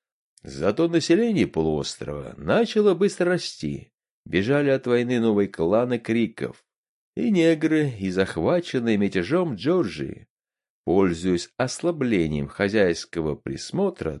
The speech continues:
тоже бежали. Причем принимали их красные спокойно, как своих. И очень скоро черные семинолы стали естественной частью новой исторической общности. А затем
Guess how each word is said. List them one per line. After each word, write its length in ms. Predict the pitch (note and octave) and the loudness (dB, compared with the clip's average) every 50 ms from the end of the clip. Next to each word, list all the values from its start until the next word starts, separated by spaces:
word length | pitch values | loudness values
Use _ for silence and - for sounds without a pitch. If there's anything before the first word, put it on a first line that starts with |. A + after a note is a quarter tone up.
| - _ | -10 _
тоже 280 | - C#3+ F#3+ G#2 F2+ | -6 -4 -4 -4 -4
бежали. 460 | D2 C#2 C2+ D2+ D2 D2 - - - _ _ _ _ _ _ _ _ _ _ _ _ | -6 -6 -6 -6 -8 -8 -10 -14 -16 _ _ _ _ _ _ _ _ _ _ _ _
Причем 420 | - F2 A#2+ C#3 - B3+ C4+ B3+ A3 | -2 0 0 0 2 0 0 2 0
принимали 480 | - G3+ F#3+ G3+ G3 G#3 G#3 G3+ G3 | 0 0 2 2 2 2 2 2 2
их 100 | F#3 - | 0 0
красные 400 | - - E3+ F3+ D#3+ - - D#3+ | 0 0 0 0 0 0 -4 -6
спокойно, 680 | D3 - - C3 - - - G2+ E2+ D#2+ D2+ D2+ D2+ D2 | -4 -4 -6 -6 -4 -2 0 0 2 2 2 0 0 0
как 220 | - E2+ E2 - | 0 0 0 -2
своих. 680 | - - - D2+ D2+ D#2+ - - - - - - _ _ _ _ _ _ _ _ _ - | -4 -8 -6 -4 -4 -2 -4 -4 -6 -10 -14 -20 _ _ _ _ _ _ _ _ _ -4
И 160 | F#2 F2+ - - - | -4 -4 -2 0 0
очень 340 | D3 D#3+ D3+ - A#2+ G#2+ | 0 0 0 0 -2 -2
скоро 640 | F#2 - - - - - - F#3 E3+ B2+ F#2 E2 D#2+ | -2 -4 -8 -8 -4 -2 0 0 0 0 0 0 -2
черные 720 | - - - - B2+ C#3 D#3+ F3 E3 D#3 D#3 D3+ D3 C#3+ | -4 -8 -6 -2 0 2 2 2 0 0 -2 -2 -2 -2
семинолы 600 | C3 - - C#3 C3 B2+ B2+ C#3 E3 E3 D#3 D3+ C3+ | -2 -4 -4 -4 -2 -2 0 0 0 0 0 0 -2
стали 440 | - - - - D3+ D3 C#3 C#3 | -4 -6 -6 -4 -2 -2 -2 -2
естественной 880 | C3 B2 B2 B2 A#2+ - - - - G#2+ G2 G2 - - - D#2+ D2 D2 | -4 -4 -6 -6 -6 -8 -4 0 2 2 2 0 -4 -8 -8 -6 -6 -6
частью 520 | D2 - - - - D#3 - - - D#3 | -4 -2 -2 0 -2 -2 -4 -4 -6 -4
новой 360 | D3 B2 C3+ D3+ D3 C3+ C3 B2 | -2 0 0 0 0 0 -2 -2
исторической 840 | A#2 - - A#2+ A#2 A#2+ A#2 - A2 G#2+ - - - G#2+ - - _ | -4 -4 -2 -2 -2 -2 -4 -6 -8 -10 -8 -6 -6 -6 -6 -6 _
общности. 960 | - B2 A2+ F#2+ - - - - - C#2+ - - - - - G1+ - - - _ _ _ _ _ _ _ _ _ _ | -4 -4 -4 -4 -6 -8 -10 -8 -10 -10 -10 -12 -14 -14 -16 -16 -16 -16 -20 _ _ _ _ _ _ _ _ _ _
А 120 | - - | -12 -10
затем 600 | - - - - - - G#2+ F3 A3 A3 G#3+ A3 | -10 -10 -10 -4 0 2 4 4 4 2 0 -2